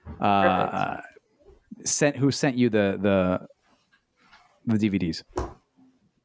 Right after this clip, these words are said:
Speaker 1: Any idea?
Speaker 2: Well, it's,
Speaker 1: Any clue?
Speaker 2: it's not you.
Speaker 1: Well, fuck no, it's not me. I couldn't care less. No.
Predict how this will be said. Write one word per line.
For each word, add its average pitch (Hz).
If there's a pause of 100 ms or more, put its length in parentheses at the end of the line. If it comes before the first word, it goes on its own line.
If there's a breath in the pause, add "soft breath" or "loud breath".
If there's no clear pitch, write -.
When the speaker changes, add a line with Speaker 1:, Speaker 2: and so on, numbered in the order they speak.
(220)
Speaker 1:
Any 151
idea? 104 (280)
Speaker 2:
Well, 123
it's, -
Speaker 1:
Any 202
clue? 123
Speaker 2:
it's 90
not 180
you. 113 (1040)
Speaker 1:
Well, 113
fuck 156
no, 156
it's 127
not 117
me. 113
I 123
couldn't 120
care 120
less. 110
No. 104